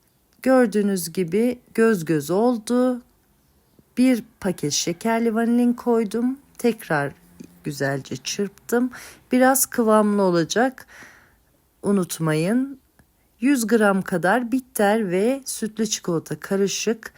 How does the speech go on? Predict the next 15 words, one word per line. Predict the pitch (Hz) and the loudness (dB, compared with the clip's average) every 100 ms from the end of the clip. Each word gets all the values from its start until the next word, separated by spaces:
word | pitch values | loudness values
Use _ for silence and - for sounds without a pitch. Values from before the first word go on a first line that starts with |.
| - - - _ _ 175 | -20 -20 -20 _ _ 2
döktüm | 214 214 - 180 | 2 0 -6 -2
arkadaşlar. | 156 139 139 135 143 - 220 | 0 -2 -6 -6 -4 -4 -4
Onu | - 240 226 | 0 2 2
da | 165 | 2
erittim. | 143 147 147 _ 254 240 | 2 0 -4 _ -4 -2
Ocağımın | 226 214 202 165 165 | 0 2 2 0 2
altını | 208 214 - 196 220 | 2 2 0 -2 -2
kapattım. | - 170 - 151 - - 151 147 147 151 | -2 -8 -4 -6 -6 -4 0 0 -2 -4
Şimdi | 156 285 262 196 | -6 0 2 4
başlayalım | 233 269 - - 175 165 202 254 247 - - | 4 4 2 -2 0 0 0 0 -4 -12 -2
pastamızı | 202 - 160 151 151 196 | -2 0 -2 -2 -2 0
nasıl | 175 160 151 | 0 -2 -4
yaptığımıza. | 147 139 - - 151 143 - 123 | -2 -4 -6 -6 -4 -4 -6 -6
Bir | 226 254 - | -2 -4 -2
paket | 208 - 165 - | -4 -2 -4 -4